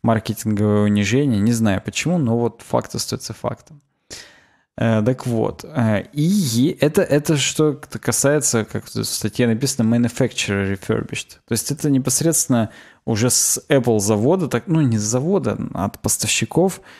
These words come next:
э, от Apple refurbished телефон, проверенный производителем. А потому что, ну, даже коробка другая. Есть seller refurbished,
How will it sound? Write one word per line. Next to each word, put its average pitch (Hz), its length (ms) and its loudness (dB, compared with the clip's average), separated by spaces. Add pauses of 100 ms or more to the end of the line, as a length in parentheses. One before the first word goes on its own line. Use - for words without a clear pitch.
(400)
э, 110 320 2
от 107 220 0
Apple 139 540 2
refurbished 117 520 0
телефон, 110 580 -4
проверенный 117 540 2
производителем. 104 920 -2
А - 40 -6
потому - 180 -2
что, - 180 0
ну, 131 220 2
даже 110 200 2
коробка 110 400 -2
другая. - 420 -8 (540)
Есть 185 300 2
seller 160 380 4
refurbished, 127 760 -2